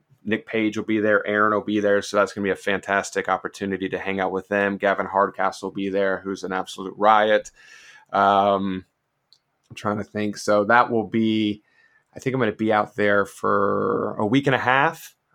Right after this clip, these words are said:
I'm gonna be teaching at the conference, and I'm gonna spend a few extra days after that, probably just, um, hanging out up and down the Oregon coast, just doing a little bit of, uh, photography on my own, which I'm looking forward to.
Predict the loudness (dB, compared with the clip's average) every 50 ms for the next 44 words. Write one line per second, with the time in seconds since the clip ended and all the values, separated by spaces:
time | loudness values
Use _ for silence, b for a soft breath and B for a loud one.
0 | _ _ -4 -2 0 0 -2 -4 -4 -4 -2 -2 -2 -4 -4 -8 -12 -18 _ _
1 | _ _ _ _ _ _ _ -14 -6 -4 -4 -2 0 -2 -2 -2 -2 -2 0 0
2 | 0 0 -2 -6 -6 -4 -4 -4 -2 -2 -2 -2 0 2 2 4 4 2 0 2
3 | 2 4 4 2 0 -4 -2 0 0 0 2 2 0 0 0 -2 0 2 2 2
4 | 2 2 0 -2 -2 -2 -2 -4 -4 -8 -8 0 0 2 2 2 0 -4 B B
5 | B B B B -4 -4 -2 -2 -2 0 2 2 4 2 2 0 -2 -2 -2 0
6 | 0 0 -2 -2 0 -2 -2 -4 -6 -10 -4 0 0 0 0 0 -4 -8 -12 -14
7 | -10 -8 -8 -6 -6 -4 -4 -4 -6 -6 -6 -4 -4 -4 -6 -4 -6 -6 -6 -6
8 | -10 -14 -6 -4 -2 -2 -2 -4 -6 -6 -6 -6 -6 -6 -4 -4 -2 -2 -2 -2
9 | -4 -6 -10 -12 -10 -10 -10 -10 -10 -14 -8 -4 -2 0 0 0 -2 -4 -4 -4
10 | -2 -2 -4 -4